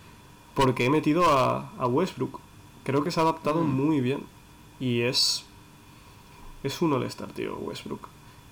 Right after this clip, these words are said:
Speaker 1: Y al final,
Speaker 2: Sí.
Speaker 1: una vez pisas el All-Star, ya es difícil bajarte de ese carro, ¿sabes?
Speaker 2: Tiene la
Speaker 1: Y
Speaker 2: reputación All-Star, Westbrook.
Speaker 1: Eso es. Y
Speaker 2: Sí,
Speaker 1: Devin
Speaker 2: sí.
Speaker 1: Booker, aunque ha hecho unos números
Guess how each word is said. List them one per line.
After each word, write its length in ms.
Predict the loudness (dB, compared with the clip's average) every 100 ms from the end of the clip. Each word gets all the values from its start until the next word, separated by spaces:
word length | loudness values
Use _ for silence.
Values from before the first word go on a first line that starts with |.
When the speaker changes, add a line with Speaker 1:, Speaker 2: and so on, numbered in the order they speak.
| -6
Speaker 1:
Y 60 |
al 60 | -4
final, 280 | -2 2 2
Speaker 2:
Sí. 220 | 2 2
Speaker 1:
una 180 | 4 4
vez 180 | 2 0 -2
pisas 340 | 0 2 2
el 100 | 4
All-Star, 600 | 4 4 2 4 4 4 0 -12 -16 -18 -20 -20 -20 -18 -2
ya 120 | 0
es 60 |
difícil 420 | 2 4 4 4 4
bajarte 400 | 4 2 4 4
de 80 |
ese 180 | 4 4
carro, 340 | 4 2 2 -4 -12 -20
¿sabes? 400 | -2 2 2 0 -8 -20 -20 -20 -20 -2
Speaker 2:
Tiene 200 | 4 8
la 120 | 8
Speaker 1:
Y 60 | 8
Speaker 2:
reputación 460 | 8 4 2 0
All-Star, 380 | 0 -2 -4 -6
Westbrook. 340 | -6 -10 -10 -14 -18 -20 -20 -20 -20 -20 -4
Speaker 1:
Eso 320 | 0 2 2 2
es. 160 | 0 -8 -20 0
Y 80 | 4
Speaker 2:
Sí, 40 |
Speaker 1:
Devin 280 | 4 6 4
Speaker 2:
sí. 60 | 4
Speaker 1:
Booker, 320 | 4 4 0 -6 -20 -20 -20 0
aunque 640 | 4 4 4 2 4 2 2
ha 140 | 2
hecho 300 | 2 2 2 2
unos 300 | 0 2 2
números 400 | 2 2 0